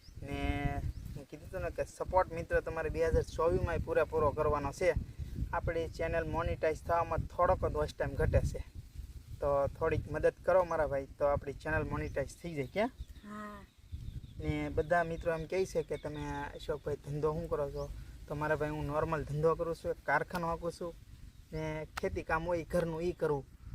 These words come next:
Speaker 1: બાકી તો આપણે એવો કાંઈ ખાસ બિઝનેસ નથી. ક્યાં?
Speaker 2: હા.
Speaker 1: તો કારખાનું હાંકું છું ને બીજું તો આપણે કહેવા લાયક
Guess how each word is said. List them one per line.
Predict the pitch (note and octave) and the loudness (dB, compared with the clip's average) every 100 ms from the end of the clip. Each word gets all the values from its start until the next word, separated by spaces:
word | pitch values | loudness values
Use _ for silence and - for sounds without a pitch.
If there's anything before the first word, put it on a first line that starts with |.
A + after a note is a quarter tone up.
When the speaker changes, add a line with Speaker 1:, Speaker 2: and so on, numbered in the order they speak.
| - - - | -12 -8 -4
Speaker 1:
બાકી | D#3+ E3+ | -4 -4
તો | - D#3+ | 0 2
આપણે | D#3+ D#3+ D#3 D#3 D#3 - - - - | 4 4 4 4 2 -2 -16 -20 -4
એવો | E3+ E3 | 4 4
કાંઈ | D#3 D#3 - | 4 0 2
ખાસ | E3+ - | 0 0
બિઝનેસ | D#3 D3+ E3 D#3+ F#3 | -2 -2 -2 0 0
નથી. | F#3+ - - - - - - - | 0 2 6 6 6 4 0 0
ક્યાં? | F#3 B3 - - - - - | 0 0 -2 -4 -4 -4 -8
Speaker 2:
હા. | A3 G#3 G#3 - - - - - - - - - - | -8 -8 -8 -8 -12 -14 -16 -14 -12 -12 -12 -14 -6
Speaker 1:
તો | D3+ C#3+ C#3+ C#3+ C#3 C#3 C#3 C#3 - | 0 4 6 6 6 6 4 0 -2
કારખાનું | D3+ D#3+ E3 D3+ | -2 -2 -2 -2
હાંકું | D3 D#3 F3+ | -2 -2 -4
છું | - F#3+ C4 - - - - - - - - - E3 | -4 -6 -8 -14 -16 -16 -16 -16 -16 -16 -16 -12 -8
ને | C#3 C#3 C3+ C3+ C3+ C3 - - - - - - | -4 -4 -2 -4 -4 -8 -12 -16 -16 -16 -14 -10
બીજું | D#3 D3 | -8 -6
તો | D3+ | -4
આપણે | C#3+ D3+ C#3 | -4 -4 -2
કહેવા | D#3+ D#3 | 2 4
લાયક | D3 C#3 | 2 0